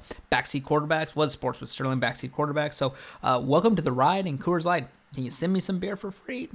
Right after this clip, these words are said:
It would mean a lot. Back to the show. Okay, we are back.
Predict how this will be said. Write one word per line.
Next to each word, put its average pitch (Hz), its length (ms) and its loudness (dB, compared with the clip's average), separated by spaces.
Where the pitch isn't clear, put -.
It 120 160 -10
would 139 140 -4
mean 190 160 -4
a 196 80 -4
lot. 220 360 0
Back - 160 -6
to - 80 -12
the 135 80 -2
show. 185 260 -6
Okay, 185 400 0
we 131 260 0
are 196 120 6
back. 147 580 0